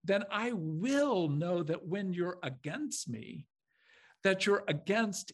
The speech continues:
is against that which is not truly me, that's keeping me from being the one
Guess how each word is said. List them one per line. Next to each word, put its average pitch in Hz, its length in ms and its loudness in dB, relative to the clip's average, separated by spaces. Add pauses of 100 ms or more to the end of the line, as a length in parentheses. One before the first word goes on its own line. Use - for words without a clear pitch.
is 156 140 -2
against 175 460 0
that 180 280 -4
which 165 220 0
is 156 180 0
not 190 280 0 (100)
truly 269 560 0
me, - 400 -12 (1080)
that's 190 340 0
keeping 226 420 0
me 196 180 2
from 175 360 0
being 175 580 0 (240)
the 156 140 2
one 180 380 2